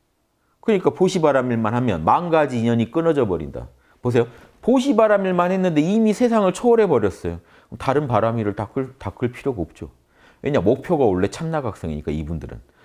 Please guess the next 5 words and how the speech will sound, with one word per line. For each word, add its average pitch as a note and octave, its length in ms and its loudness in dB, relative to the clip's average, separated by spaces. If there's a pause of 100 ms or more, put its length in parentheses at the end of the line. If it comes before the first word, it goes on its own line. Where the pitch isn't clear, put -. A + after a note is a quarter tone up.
(220)
이분들은 F3 480 2
육바람일의 C3 600 0
구현이 F#3 380 0
목표가 A#2 420 -2
아니에요. F2 560 -4